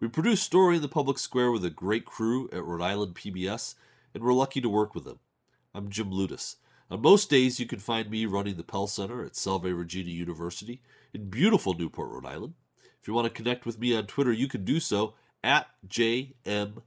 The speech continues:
Ludes. Joining me as he does every week in the co-host chair is my friend G. Wayne Miller, who is an award-winning journalist with the Providence Journal and the author of nineteen books.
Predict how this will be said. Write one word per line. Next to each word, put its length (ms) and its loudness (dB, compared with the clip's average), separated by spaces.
Ludes. 460 -2
Joining 300 4
me 80 6
as 80 0
he 80 -4
does 340 2
every 320 4
week 320 -2
in 80 -6
the 80 -6
co-host 560 -6
chair 280 0
is 140 -2
my 120 -2
friend 420 -2
G. 240 0
Wayne 400 0
Miller, 340 0
who 100 2
is 120 0
an 80 -4
award-winning 600 2
journalist 540 -4
with 100 -8
the 60 -8
Providence 540 -4
Journal 380 -6
and 100 -6
the 100 -2
author 440 4
of 220 -6
nineteen 540 -6
books. 440 -6